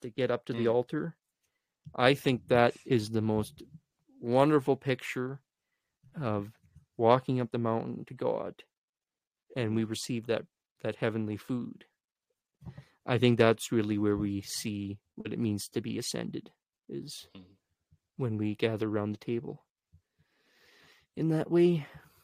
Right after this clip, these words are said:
Speaker 1: But that's my high church leanings.
Speaker 2: <laughs>
Speaker 1: There's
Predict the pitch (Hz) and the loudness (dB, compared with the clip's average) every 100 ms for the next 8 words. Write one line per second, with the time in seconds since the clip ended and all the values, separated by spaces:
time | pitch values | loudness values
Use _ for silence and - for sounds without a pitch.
0 | - _ _ - _ - _ _ - - | -20 _ _ -20 _ -20 _ _ -20 -20
1 | _ - _ - - - 170 - 110 - | _ -20 _ -18 -14 -10 -10 -4 -6 -2
2 | 127 113 123 - 135 120 123 135 123 117 | -2 0 -2 -2 -4 -4 -6 -6 -6 -8
3 | - _ _ _ _ _ _ - 214 - | -12 _ _ _ _ _ _ -6 -4 -4
4 | _ _ _ _ _ _ _ _ _ - | _ _ _ _ _ _ _ _ _ -20
5 | _ _ - - - - - _ - - | _ _ -20 -20 -20 -20 -20 _ -20 -20
6 | _ _ _ - _ _ _ _ _ _ | _ _ _ -20 _ _ _ _ _ _
7 | _ _ _ _ _ _ _ _ 147 123 | _ _ _ _ _ _ _ _ 0 0
8 | - | -2